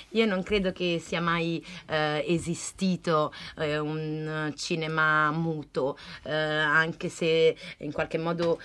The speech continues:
eh, tutti quelli che fanno cinema hanno sempre teso a voler celebrare questa dimensione, ma, eh, pensiamo però che persino ai tempi del cinema muto c'era il pianoforte lì nella,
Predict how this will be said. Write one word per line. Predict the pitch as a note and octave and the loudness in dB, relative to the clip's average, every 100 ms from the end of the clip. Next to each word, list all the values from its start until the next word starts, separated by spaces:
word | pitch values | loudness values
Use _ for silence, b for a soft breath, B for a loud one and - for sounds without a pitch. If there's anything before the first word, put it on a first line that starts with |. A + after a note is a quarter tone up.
| B - | B -4
eh, | D3+ - | -2 -2
tutti | G3+ G3+ A#3 G#3+ F3+ | -6 -4 0 0 0
quelli | - D#3+ D#3 | -2 -4 -4
che | C#3+ | -6
fanno | E3 D#3 D#3+ | -2 -2 -2
cinema | - F3+ F3 E3+ E3 D#3+ B F3+ | -4 -2 0 0 0 -2 B -6
hanno | D#3+ D#3+ D#3+ | -2 0 0
sempre | - F3+ - F3+ F3 E3+ - | 0 0 0 0 2 2 4
teso | G#3 G3+ F#3 E3 F3+ D#3+ | 6 6 4 4 4 6
a | D#3 | 6
voler | D#3+ E3+ E3+ | 4 2 2
celebrare | - F3+ E3 E3 F#3 F#3 E3+ | 0 -2 0 6 8 8 6
questa | F3 - E3+ D#3+ E3 E3 | -2 -2 4 6 6 4
dimensione, | E3 E3+ F3 - A3 G3 E3+ E3+ | 2 0 -2 -4 0 2 2 0
ma, | E3+ E3 D#3+ | -2 -2 0
eh, | F3+ E3+ | 0 2
pensiamo | - G3 - D3+ F#3+ F#3 | 2 0 2 2 2 2
però | E3+ F#3 | 2 2
che | F3 | 0
persino | D#3 - D#3 | -4 -2 0
ai | |
tempi | D#3+ D3+ | 0 -2
del | D#3 D#3+ | -2 -4
cinema | - E3 D#3+ | -2 0 2
muto | F3 A3+ G3 | 4 2 2
c'era | F3 D#3+ C#3+ C#3 B B B | 4 4 6 4 B B B
il | D3+ D3+ C#3+ | 0 2 2
pianoforte | - D3+ D3+ E3+ C#3 - - C#3+ D3 | 2 0 2 4 4 2 -2 0 0
lì | D3 C#3+ | -2 -4
nella, | D3 C#3+ C#3 C#3 | -2 0 2 2